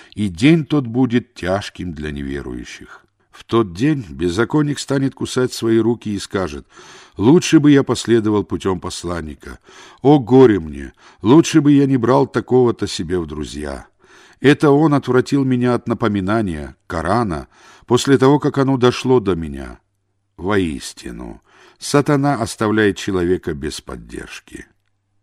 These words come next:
Посланник сказал: "Господи, мой народ забросил этот Коран". Так для каждого пророка мы создали врагов из числа грешников, но довольно того, что твой Господь наставляет на прямой путь и помогает.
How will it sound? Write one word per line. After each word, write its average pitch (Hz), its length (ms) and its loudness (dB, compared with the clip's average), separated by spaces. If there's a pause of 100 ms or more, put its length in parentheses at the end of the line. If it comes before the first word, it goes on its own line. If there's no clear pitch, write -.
(800)
Посланник 135 560 0
сказал: 80 640 -6 (300)
"Господи, 76 680 -2 (440)
мой 156 260 4
народ 135 340 2
забросил 107 800 0
этот 92 340 -4
Коран". 65 540 -10 (1400)
Так 113 260 2
для 110 200 2
каждого 117 480 2
пророка 110 520 0
мы 110 160 -2
создали 110 480 0
врагов 101 560 0
из 80 60 -4
числа 76 420 -10
грешников, 67 720 -10 (440)
но 143 160 4
довольно 151 440 6
того, 120 280 2
что 113 240 -2
твой 131 280 2
Господь 82 460 -4
наставляет 117 720 -2
на 123 100 -4
прямой 113 400 -2
путь 113 340 -8
и 98 60 -8
помогает. 69 800 -12